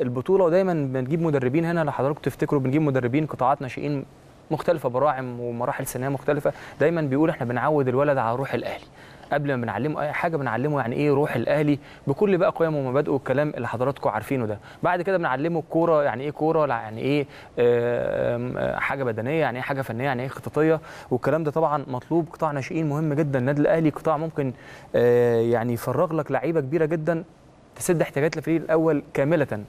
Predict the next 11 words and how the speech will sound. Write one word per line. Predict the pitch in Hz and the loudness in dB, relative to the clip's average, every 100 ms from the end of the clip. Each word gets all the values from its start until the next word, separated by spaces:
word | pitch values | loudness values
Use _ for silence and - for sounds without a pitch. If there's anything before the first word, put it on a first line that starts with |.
| - - | -14 -8
من | 123 | 0
غير | 151 | 0
ما | 143 | 0
تحتاج، | - - 156 131 - - - - - | -2 0 2 0 -10 -20 -20 -20 0
آه، | 127 123 123 120 | 4 6 4 2
تدخل | - - - | 0 -4 -4
في | 135 117 | -4 -4
سوق | - 156 156 - - - - | 2 2 0 -10 -20 -20 -2
اللاعبين | 123 123 110 117 170 170 | 2 2 2 2 2 0
اللي | 139 135 | 0 0
بقى | 143 175 156 | 2 4 2